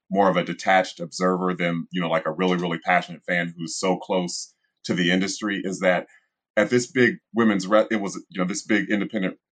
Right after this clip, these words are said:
uh, wrestling tournament, women's wrestling tournament, I noticed that the male fans in the audience were, like, extremely, extremely, uh, passionate and were just yelling and screaming the whole time and running up to the women wrestlers after their matches and wanted to take selfies with them and high-fiving them.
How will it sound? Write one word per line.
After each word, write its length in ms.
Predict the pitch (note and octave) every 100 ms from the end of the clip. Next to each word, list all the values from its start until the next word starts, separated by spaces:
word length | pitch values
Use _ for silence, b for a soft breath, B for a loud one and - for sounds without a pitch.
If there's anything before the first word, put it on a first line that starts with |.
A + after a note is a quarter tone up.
| -
uh, 220 | F#2 E2 D#2+
wrestling 320 | G#2 G#2+ E2+
tournament, 480 | F2 E2+ E2 D#2+ D#2 -
women's 320 | G#2 F#2 F2
wrestling 300 | F#2+ F#2 E2+
tournament, 440 | F2 E2+ D#2 D2+ b b b -
I 100 | G#2+
noticed 520 | A2+ C#3 G#2+ F#2+ -
that 260 | F#2+ F2+ - _ -
the 80 | F#2+
male 360 | F#2 G2+ A#2+ A#2
fans 560 | - G2 G#2 A#2 A2+ -
in 120 | G2
the 80 | F2+
audience 600 | F2 G2+ A2 A2+ A2 -
were, 180 | F#2+ F#2
like, 200 | F2+ F2+
extremely, 1200 | F2+ - - - G2+ B2+ B2 G#2 G2 F2+ F2+ _ _ _ _ -
extremely, 880 | F#2 - - A2+ G#2 G2 F#2 F2+ - _ _ _ -
uh, 300 | F2 D#2 D2 - _ _ _
passionate 640 | - A2 A2 - A2 G2+ F#2
and 120 | F2
were 80 | F2
just 320 | F2 - _ _ _ _ _
yelling 400 | F2 A2 A2+ A2
and 80 | F#2+
screaming 400 | - A2+ A2 A2
the 80 | G#2
whole 200 | A2 G#2
time 380 | - G2 G2 F2+
and 140 | F2
running 240 | G#2 G#2+ G#2+
up 160 | G2
to 100 | -
the 80 | G2
women 300 | F#2+ G2 G2
wrestlers 360 | G2 F#2 G2 F#2
after 280 | F#2 G2
their 120 | F#2+ F#2
matches 460 | F#2 F#2 F#2+ F#2
and 140 | F2+ F2
wanted 160 | F#2+
to 80 | F2+
take 200 | G#2+ F#2
selfies 480 | - G2+ F#2 G2+ E2
with 160 | F#2+
them 220 | F#2+ F#2 E2+
and 100 | -
high-fiving 680 | F#2+ F#2+ - F2+ F#2 F#2+ F#2+
them. 240 | F#2+